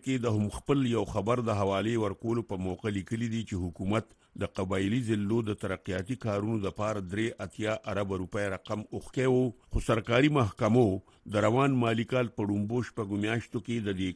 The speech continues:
کل رقم ایله صفر اعشاریه څلور فیصدي خرچ کړی دی او باقی رقم ورته په لاس کې پاتې شوی دی. د خیبر پښتونخوا وزیر اعلی ښاغلي محمود خان د ترقیاتي کارونو د تازه جاج اندازې اخیستو نه پس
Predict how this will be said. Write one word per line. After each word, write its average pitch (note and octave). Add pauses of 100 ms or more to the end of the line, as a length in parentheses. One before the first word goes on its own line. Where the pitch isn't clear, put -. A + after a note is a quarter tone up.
(100)
کل B2+
رقم A#2
ایله G#2
صفر B2
اعشاریه F#2
څلور A#2
فیصدي G2 (340)
خرچ -
کړی B2
دی B2+ (260)
او F2+
باقی G#2
رقم A2+
ورته F#2
په F#2
لاس G#2
کې -
پاتې F2 (100)
شوی F2+
دی. F2 (280)
د G2
خیبر G#2+ (100)
پښتونخوا G#2+ (100)
وزیر G2+
اعلی G#2 (100)
ښاغلي G#2+
محمود F#2
خان G2+ (360)
د G2
ترقیاتي G#2
کارونو A#2
د A2+
تازه G2+
جاج A2 (120)
اندازې F#2+
اخیستو G2
نه F#2
پس G#2+